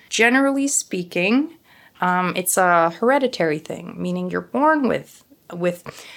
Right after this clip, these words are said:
for the most part, how I'd like to actually say it is your facial structure and how shadows are formed determines sometimes more shadow under your eye. And so, like, me, when I'm well lit, it doesn't look like I have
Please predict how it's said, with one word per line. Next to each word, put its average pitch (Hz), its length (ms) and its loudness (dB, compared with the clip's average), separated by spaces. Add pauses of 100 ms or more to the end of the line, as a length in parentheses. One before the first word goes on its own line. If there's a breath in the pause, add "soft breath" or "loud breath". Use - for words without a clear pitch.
(140)
for 269 200 2
the 311 100 2
most 233 300 0
part, 165 380 -2
how 196 300 0
I'd 190 140 -2
like 170 180 -2
to - 320 -4
actually 165 320 -8
say 170 340 -2
it - 100 -4
is 156 400 -6
your 233 180 2
facial 233 360 2
structure 196 640 0
and 185 160 -4
how 185 220 -2
shadows 196 520 0
are 175 120 0
formed - 580 -8 (540 soft breath)
determines 302 840 2
sometimes 220 640 0
more 214 240 2
shadow 202 440 2
under 202 200 0
your 208 200 0
eye. 170 420 0 (280)
And 208 140 0
so, 208 260 4
like, 196 360 0
me, 233 200 6
when 220 160 4
I'm 196 200 2
well 180 280 4
lit, 185 540 2
it 190 140 -10
doesn't 180 320 0
look 196 120 -4
like 233 160 0
I 180 120 0
have 160 340 -4